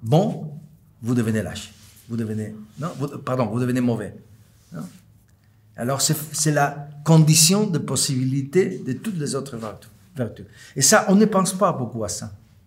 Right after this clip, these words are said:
je crois. On ne pense pas beaucoup à ça. Peut-être parce que le courage a été, euh, non, pris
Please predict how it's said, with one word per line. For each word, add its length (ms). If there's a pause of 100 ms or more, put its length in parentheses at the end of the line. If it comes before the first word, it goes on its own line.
(720)
je 140
crois. 320 (1080)
On 60
ne 120
pense 300
pas 140
beaucoup 300
à 40
ça. 200
Peut-être 380
parce 200
que 300 (400)
le 100
courage 500
a 80
été, 760 (2000)
euh, 260
non, 300 (400)
pris 420